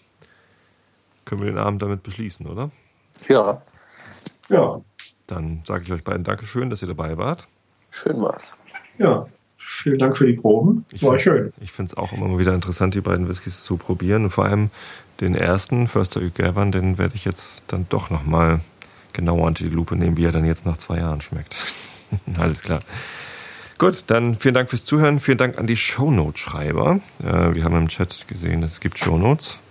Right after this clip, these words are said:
Speaker 1: Da werde ich gleich mal um den Link bitten, dass ich da mal drauf gucke. Und dann
Speaker 2: Ja,
Speaker 1: werde
Speaker 2: danke.
Speaker 1: ich das, ähm, heute Abend noch veröffentlichen.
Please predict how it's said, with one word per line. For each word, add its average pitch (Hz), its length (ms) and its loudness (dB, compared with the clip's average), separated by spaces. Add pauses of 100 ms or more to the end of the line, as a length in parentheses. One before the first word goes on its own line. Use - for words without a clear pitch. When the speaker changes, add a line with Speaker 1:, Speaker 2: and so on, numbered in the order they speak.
(200)
Speaker 1:
Da - 120 -2
werde 92 140 0
ich 90 80 -8
gleich 82 160 2
mal 85 80 2
um 78 80 0
den 82 200 0
Link 90 360 0
bitten, 98 240 0
dass 82 100 -4
ich 85 60 -6
da 82 80 -2
mal 80 100 0
drauf 98 280 -2
gucke. 131 300 0 (760)
Und 85 320 0
dann - 80 2
Speaker 2:
Ja, - 60 6
Speaker 1:
werde 101 140 2
Speaker 2:
danke. 80 220 0
Speaker 1:
ich - 60 -12
das, - 360 -10
ähm, 78 600 -2 (1800)
heute 80 180 -4
Abend 80 140 -4
noch 78 80 -8
veröffentlichen. - 640 -16